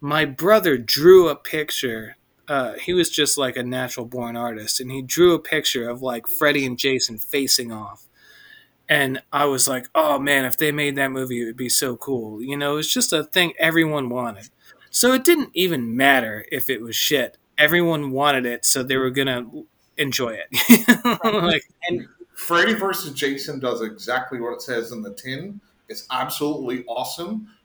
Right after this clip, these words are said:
Speaker 3: Put that against something like Alien versus Predator, which is just a watered-down, bullshit P G thirteen garbage movie.
Speaker 2: Oh, God, if we're compar-, there's no way to compare the
Speaker 1: Hard
Speaker 2: two, though.
Speaker 1: disagree.
Speaker 3: It's because they're versus.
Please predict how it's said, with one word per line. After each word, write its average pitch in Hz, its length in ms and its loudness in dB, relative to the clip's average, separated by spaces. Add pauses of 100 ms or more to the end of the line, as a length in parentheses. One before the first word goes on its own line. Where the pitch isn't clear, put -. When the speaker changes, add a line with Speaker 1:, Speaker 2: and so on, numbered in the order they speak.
(220)
Speaker 3:
Put 214 240 -2
that 160 220 -2
against 123 440 -6
something 117 360 -10
like 107 180 -10 (140)
Alien 131 400 -4
versus 117 360 -8
Predator, 131 680 -6 (300)
which 131 180 -8
is 117 140 -8
just 123 180 -6
a 113 60 -6
watered-down, 117 1300 -4
bullshit - 600 -8
P 135 180 -8
G 127 200 -10
thirteen 110 800 -10
garbage 107 640 -6
movie. - 440 -12 (280)
Speaker 2:
Oh, 190 100 0
God, 185 280 2
if 180 120 -4
we're 254 120 0
compar-, 185 540 2
there's 220 180 0
no 277 140 2
way 311 100 0
to 285 80 -2
compare 247 400 0
the 277 80 -2
Speaker 1:
Hard 220 160 8
Speaker 2:
two, 147 100 -4
though. 123 120 2
Speaker 1:
disagree. 151 540 0
Speaker 3:
It's 110 220 2 (160)
because 180 220 -2
they're 156 200 0
versus. 117 720 -4